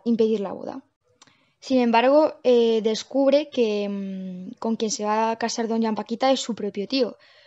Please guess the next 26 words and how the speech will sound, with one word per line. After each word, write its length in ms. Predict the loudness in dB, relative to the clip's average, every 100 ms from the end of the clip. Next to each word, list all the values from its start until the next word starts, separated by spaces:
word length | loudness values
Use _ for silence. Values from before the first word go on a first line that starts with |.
| _ _ _ _ _ _
eh, 500 | -4 -2 -2 -2 -4
al 120 | -4 -2
que 140 | -2
debe 180 | 0 0
obede-, 320 | 2 0 -2
eh, 240 | -4 -4 -4
obedecerle. 680 | -4 -6 0 2 2 -2 -4
Entonces 640 | -4 0 -2 -2 -2 -2 2
decide 300 | 0 2 -4
marcharse. 540 | -6 -12 -12 -10 -10 -12 _ _ _ _ _ _ _
En 140 | 0 2
el 80 | 2
tercer 280 | 0 2
acto, 380 | 2 2 0 0
don 180 | 0 -2
Carlos 380 | 0 2 2 -2
acude 240 | -2 0
a 60 | 2
la 80 | 0
venta 280 | -2 -4
de 120 | -4 -6
la 100 | -6
posada 400 | -8 -6 -6 -8
esa 160 | -8 -8
misma 280 | -10 -8 -6
noche 440 | -6 -4 -8 -8